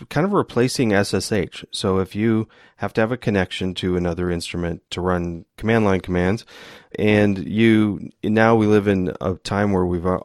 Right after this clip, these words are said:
often work on laptops, and then you close your laptop and go home or go somewhere else and open it up again, that connection's gone, and you've got to reestablish your S S H. And there's also,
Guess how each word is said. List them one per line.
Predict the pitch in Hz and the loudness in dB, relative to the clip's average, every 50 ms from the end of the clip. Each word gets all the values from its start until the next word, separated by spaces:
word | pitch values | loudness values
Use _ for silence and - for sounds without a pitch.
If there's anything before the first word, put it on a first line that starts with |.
| - - | -6 -2
often | - 101 95 - 107 92 90 | -2 -2 0 0 -2 -2 0
work | 90 92 90 - | -2 -2 -2 -2
on | 90 85 | -4 -2
laptops, | 85 87 90 95 - - - 85 80 80 - - - - _ _ - - _ _ - - | -2 -2 -2 -4 -4 -6 -8 -6 -6 -6 -6 -8 -14 -16 _ _ -20 -20 _ _ -4 0
and | 113 127 | 2 4
then | 143 147 | 6 4
you | 143 123 | 4 2
close | - 127 123 127 107 | 4 4 4 4 6
your | 110 101 | 4 2
laptop | 95 90 92 90 - - 90 90 - | 4 4 2 0 0 0 -2 -2 -2
and | - 90 85 | -4 -4 -2
go | 90 90 90 90 90 87 - - - _ - - | 0 2 2 2 0 -2 -6 -18 -20 _ -16 -8
home | - 98 92 90 87 90 87 87 | -2 0 2 2 2 0 0 -2
or | 87 | -4
go | 82 90 90 87 | -4 -2 -4 -4
somewhere | - - 90 85 82 82 87 90 | -4 -4 -6 -4 -4 -4 -2 -2
else | 92 90 87 85 85 - - | -2 0 -2 -2 -2 -4 -6
and | 85 85 82 85 85 - - | -6 -4 -4 -6 -6 -8 -6
open | - 92 - 90 87 | -6 -6 -6 -4 -4
it | 87 | -4
up | 98 104 - | -4 -4 -4
again, | 98 85 90 85 82 80 - _ - - - _ | -4 -2 -2 -2 -4 -4 -8 _ -20 -20 -16 _
that | - 113 113 - | 0 0 0 0
connection's | - 104 104 107 104 - - 92 87 82 | 0 0 0 0 -2 -2 -4 -4 -6 -6
gone, | 80 - 85 87 90 98 92 85 80 80 82 82 _ _ - - - - _ - | -4 -2 0 0 2 0 0 0 0 -2 -4 -8 _ _ -20 -20 -20 -20 _ -10
and | - 95 90 90 90 | -4 -2 0 0 0
you've | 85 82 - | -2 -4 -2
got | - 92 | 0 0
to | 87 87 | 0 0
reestablish | 85 90 90 87 - - - 85 85 82 85 82 - - - | 0 0 -2 -2 -2 -4 -4 -4 -4 -4 -4 -6 -8 -6 -8
your | 82 80 | -6 -6
S | 80 - - - | -6 -8 -10 -14
S | 85 - 92 | -12 -8 -6
H. | 87 85 80 - - - _ _ _ _ _ _ _ - 90 | -6 -6 -6 -8 -14 -20 _ _ _ _ _ _ _ -6 -2
And | 92 98 | 0 2
there's | 104 107 98 | 2 4 4
also, | 110 110 113 - 139 120 101 90 - - - | 2 2 2 2 2 2 2 0 -2 -8 -16